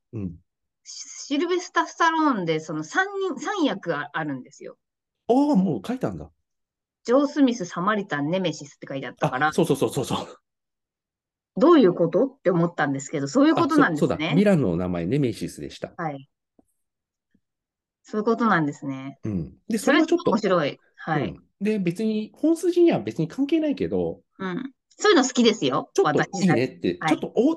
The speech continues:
Speaker 1: ってなりました。
Speaker 2: はいはい。
Speaker 1: へーって。
Speaker 2: 好きです、好きです。
Speaker 1: うん。そんな百、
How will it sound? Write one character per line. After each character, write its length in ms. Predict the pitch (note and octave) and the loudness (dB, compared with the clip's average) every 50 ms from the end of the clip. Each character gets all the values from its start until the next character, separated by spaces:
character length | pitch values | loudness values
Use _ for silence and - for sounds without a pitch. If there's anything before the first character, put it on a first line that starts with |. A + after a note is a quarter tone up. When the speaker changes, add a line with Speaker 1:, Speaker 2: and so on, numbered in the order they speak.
| - _ | -2 _
Speaker 1:
っ 40 | _ | _
て 120 | - G#2 | -6 -4
な 120 | G2 G2 | -2 -2
り 100 | F#2+ F#2 | -2 -2
ま 100 | F#2 F#2 | -2 -4
し 100 | F#2 - | -6 -8
た。 60 | - - | -10 -10
Speaker 2:
は 80 | E3 | -8
い 120 | D3+ - - | -10 -8 -8
は 120 | - D3+ | -6 -6
い。 160 | C#3+ C#3 C#3+ - _ _ _ _ _ _ _ _ _ _ _ _ _ _ | -6 -6 -8 -12 _ _ _ _ _ _ _ _ _ _ _ _ _ _
Speaker 1:
へ 320 | - A3 A3+ A3+ A3 A3 A3 | 0 2 4 4 4 4 2
ー 40 | G#3+ | 0
っ 40 | A3 | -2
て。 260 | - - - - _ _ _ _ _ _ - | -8 -14 -16 -16 _ _ _ _ _ _ -20
Speaker 2:
好 60 | - | -8
き 160 | - - G#3+ | -4 -2 0
で 100 | F#3 E3+ | 0 0
す、 120 | E3 - D3 | 0 -2 -6
好 40 | C#3 | -8
き 180 | - - - D3+ | -8 -8 -6 -6
で 120 | C#3+ C3 | -6 -8
す。 180 | C3 - - - - | -10 -14 -16 -14 -10
Speaker 1:
う 60 | G#2+ | -10
ん。 180 | G2 D#2 C#2 C2 _ _ _ _ _ _ _ _ _ _ _ _ _ _ _ _ _ _ _ _ _ _ _ _ _ - - _ _ _ _ _ _ _ _ _ _ _ _ _ _ _ _ _ _ _ _ _ _ _ _ _ | -10 -10 -10 -14 _ _ _ _ _ _ _ _ _ _ _ _ _ _ _ _ _ _ _ _ _ _ _ _ _ -20 -20 _ _ _ _ _ _ _ _ _ _ _ _ _ _ _ _ _ _ _ _ _ _ _ _ _
そ 120 | - E3+ D#3 | -2 0 0
ん 80 | D3+ | 2
な 80 | D3 D3+ | 2 0
百、 380 | D3+ - D#3 D3+ - D3 - | 2 0 0 -2 -2 -4 -6